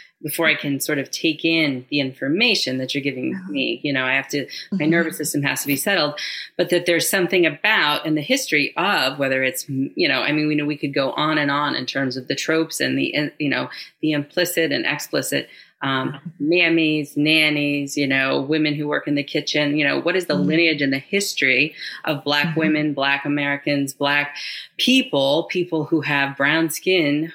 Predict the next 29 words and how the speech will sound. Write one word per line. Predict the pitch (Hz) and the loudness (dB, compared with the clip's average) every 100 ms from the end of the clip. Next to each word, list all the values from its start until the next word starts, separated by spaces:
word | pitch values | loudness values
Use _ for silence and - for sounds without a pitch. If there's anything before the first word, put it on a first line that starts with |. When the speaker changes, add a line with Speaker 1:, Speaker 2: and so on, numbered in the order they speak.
| - | -8
Speaker 1:
who, | 180 - | -6 -2
uh, | 151 - | 0 2
as | 160 | 2
Speaker 2:
Mm-hmm. | 156 165 | 0 -2
Speaker 1:
opposed | 156 147 - | -2 -2 -2
to | |
those | 143 147 143 - - - - _ - | 0 0 0 -6 -16 -20 -20 _ -2
um, | 147 143 143 143 - | 0 2 0 -2 -2
who | 165 156 - | 0 0 0
are | 139 139 135 131 - | 0 2 2 0 -2
lighter, | 147 147 143 | 0 2 2
white | 139 143 - | 2 0 0
skin | - 147 135 | 0 0 0
privileged | - 135 135 131 135 - - | -2 -2 0 -2 -2 -8 0
in | 240 254 233 | 2 4 4
this | 175 170 160 | 4 2 2
Speaker 2:
Mm-hmm. | 160 | 2
Speaker 1:
racialized | 156 - 143 127 131 | 2 0 0 0 -2
society, | 143 - 123 101 139 | -6 -2 0 0 0
in | - 185 185 | 0 0 2
this | 170 160 | 2 0
institutionalized, | 156 - 143 147 143 135 131 131 | -4 -4 -2 -2 0 -2 -2 -2
systemically | 139 - 131 131 139 | -4 -2 -2 -2 -2
racialized | 131 127 127 120 - | 0 0 0 -2 -4
structure, | - - - - - | -4 -4 -4 -6 -2
right? | 131 127 | 0 0
We're | 127 | -2
talking | - 135 135 139 | -2 -4 -4 -6
about | 131 127 127 | -2 -2 -2